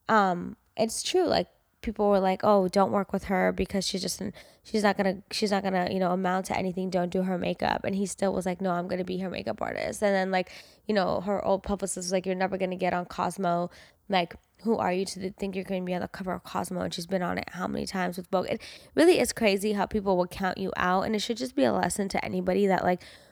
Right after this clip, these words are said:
don't count anybody out. We never know what somebody,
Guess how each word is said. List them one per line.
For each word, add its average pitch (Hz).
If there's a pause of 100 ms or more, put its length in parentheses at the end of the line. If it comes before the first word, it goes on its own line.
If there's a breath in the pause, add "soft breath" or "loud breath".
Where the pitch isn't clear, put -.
(180 loud breath)
don't 262
count 349
anybody 185
out. -
We 254
never 302
know 196
what 196
somebody, 196